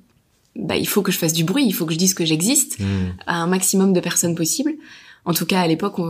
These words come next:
Speaker 1: moi, j'avais pas du tout la conscience de ce que c'était qu'un client idéal, et cetera,
Speaker 2: Ouais.
Speaker 1: qu'il fallait communiquer au-,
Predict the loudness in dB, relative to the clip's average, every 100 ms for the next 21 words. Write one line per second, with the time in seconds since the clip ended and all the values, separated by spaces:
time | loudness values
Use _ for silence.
0 | -4 -4 -2 0 2 2 0 0 0 0
1 | -2 -2 0 0 2 2 2 0 0 0
2 | 0 2 0 0 0 -2 -4 -2 0 2
3 | 2 2 2 0 0 2 4 4 0 -2
4 | -2 -2 -2 -2 -2 -2 -4